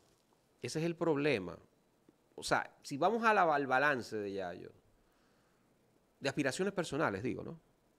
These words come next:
No hablo de él como el hombre que trabaja para el partido y que trabaja en plazas importantes o que es el,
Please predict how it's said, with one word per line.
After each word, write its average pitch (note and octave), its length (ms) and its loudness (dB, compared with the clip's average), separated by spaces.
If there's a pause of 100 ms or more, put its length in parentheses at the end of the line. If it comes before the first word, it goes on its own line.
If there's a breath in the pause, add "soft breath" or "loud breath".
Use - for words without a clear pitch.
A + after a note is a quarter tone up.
(280)
No B2+ 80 2
hablo F3 180 10
de D#3+ 120 12
él F#3 100 6
como D#3 240 4
el C3 80 6
hombre D#3+ 200 4
que D3+ 100 2
trabaja B2 440 4
para A#2 160 6
el G#2+ 80 0
partido A#2 560 -2 (800)
y G#2+ 140 -6
que G#2 480 4
trabaja A#2 300 2
en G2+ 100 -4
plazas B2+ 480 2
importantes A2+ 800 2
o G2+ 120 -2
que G#2 220 0
es A#2 140 -4
el, A2 280 -4